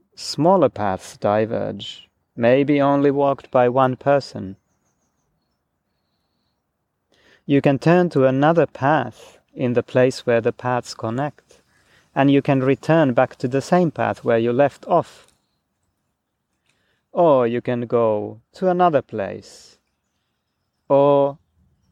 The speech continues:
you might not return at all. You can leave the path and go to places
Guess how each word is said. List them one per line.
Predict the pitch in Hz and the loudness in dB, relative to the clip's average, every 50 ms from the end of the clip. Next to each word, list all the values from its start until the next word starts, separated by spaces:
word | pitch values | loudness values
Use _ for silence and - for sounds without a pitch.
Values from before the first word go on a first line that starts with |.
| _ _ | _ _
you | - 139 139 139 139 | -8 -4 -2 -2 0
might | 139 139 143 147 147 143 - _ _ _ _ _ - | 0 2 2 0 0 -2 -6 _ _ _ _ _ -8
not | 147 143 143 135 - - - | -4 -2 -2 -4 -4 -6 -6
return | 135 139 127 - - 135 135 131 127 | -4 -4 -2 0 0 0 0 0 0
at | 131 127 - - | -2 -2 -2 -2
all. | 156 143 120 - 98 - _ _ _ _ _ _ _ _ _ _ _ _ _ _ _ _ _ _ _ _ _ _ _ _ _ _ _ _ _ _ _ _ _ _ _ _ _ _ _ _ _ _ _ _ _ _ _ _ _ _ _ _ _ _ _ _ _ _ _ _ _ _ _ _ _ 67 _ _ _ _ _ _ _ _ _ _ _ _ _ _ _ - | -2 -2 -2 -4 -10 -16 _ _ _ _ _ _ _ _ _ _ _ _ _ _ _ _ _ _ _ _ _ _ _ _ _ _ _ _ _ _ _ _ _ _ _ _ _ _ _ _ _ _ _ _ _ _ _ _ _ _ _ _ _ _ _ _ _ _ _ _ _ _ _ _ _ _ _ _ _ _ _ _ _ _ _ _ _ _ _ _ _ -8
You | 156 131 131 127 | -4 -4 -2 0
can | - 135 131 139 | 0 0 0 2
leave | 165 208 214 165 117 117 | 2 2 2 0 0 -2
the | 107 - | -4 -4
path | - - - - 120 - - - - - - _ _ _ _ _ _ _ _ _ _ _ _ _ _ _ _ _ _ _ _ _ _ _ _ _ _ _ _ - | -6 -12 -20 -20 -20 -20 -20 -20 -20 -20 -20 _ _ _ _ _ _ _ _ _ _ _ _ _ _ _ _ _ _ _ _ _ _ _ _ _ _ _ _ -6
and | - 147 143 143 135 | -4 -2 -2 -2 0
go | 123 143 143 147 | 0 2 2 2
to | 139 - 135 | 2 -2 -4
places | - - 143 143 147 156 160 180 - - - 131 123 120 113 - | -4 -2 0 2 4 4 2 0 -2 -4 -4 -4 -4 -4 -6 -8